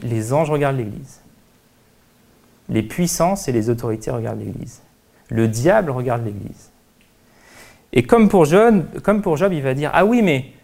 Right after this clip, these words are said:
enlève-leur les bénédictions et on va voir s'ils continuent à t'adorer. Enlève-leur les bénédictions et on va voir s'ils seront encore unis. »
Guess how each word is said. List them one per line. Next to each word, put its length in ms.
enlève-leur 420
les 100
bénédictions 680
et 40
on 40
va 80
voir 160
s'ils 140
continuent 320
à 60
t'adorer. 420
Enlève-leur 420
les 80
bénédictions 640
et 60
on 80
va 160
voir 280
s'ils 180
seront 160
encore 260
unis. » 200